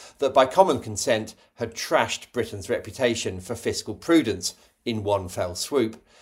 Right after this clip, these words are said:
The decision to borrow to fund tax cuts, on top of the already enormous cost of protecting households and businesses from soaring energy bills,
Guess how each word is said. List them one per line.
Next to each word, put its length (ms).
The 100
decision 720
to 140
borrow 600
to 180
fund 320
tax 340
cuts, 440
on 140
top 220
of 120
the 100
already 500
enormous 540
cost 460
of 160
protecting 520
households 640
and 140
businesses 640
from 220
soaring 420
energy 320
bills, 460